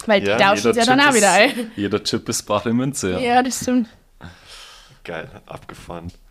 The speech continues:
Speaker 3: Und das mit den, mit den Marken oder Händel-Gutscheinen und allem wieder geschachert wird, das ist echt, äh,
Speaker 1: Ja.
Speaker 3: ganz zum Schluss am Ende von der Wiesn.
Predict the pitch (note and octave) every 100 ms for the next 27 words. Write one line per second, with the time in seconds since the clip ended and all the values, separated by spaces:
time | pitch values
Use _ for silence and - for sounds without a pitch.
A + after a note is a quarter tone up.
0 | _ - - G2 G2 A2+ G2 G#2 G2 G2
1 | F#2+ F#2+ F#2+ F#2 F2 A2 - G#2 G#2 F2+
2 | F#2 F2+ F2+ A2 A#2 G#2+ - G2+ - F#2+
3 | G2+ G2 G2 - - G2 F#2+ F#2 F#2 F2+
4 | - - F#2+ F#2 F#2 E2+ F2 F#2 F2 E2+
5 | - - F#2+ F2 F2 F3+ G#2+ G2 - G#2+
6 | F#2 - A#2 - F2+ G#2 G#2 - F#2 F2
7 | F#2 - A2